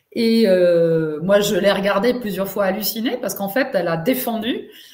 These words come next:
euh, la diminution de cette enveloppe et il n'était plus question, euh, que je l'aide à défendre le maintien de l'enveloppe. Voilà. Tout était extrêmement, mais je pense qu'elle-même avait eu des pressions,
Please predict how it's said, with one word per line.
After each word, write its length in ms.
euh, 300
la 280
diminution 640
de 80
cette 240
enveloppe 480
et 100
il 60
n'était 200
plus 220
question, 680
euh, 60
que 180
je 140
l'aide 260
à 80
défendre 520
le 100
maintien 460
de 80
l'enveloppe. 380
Voilà. 220
Tout 240
était 540
extrêmement, 760
mais 80
je 80
pense 220
qu'elle-même 600
avait 200
eu 140
des 120
pressions, 540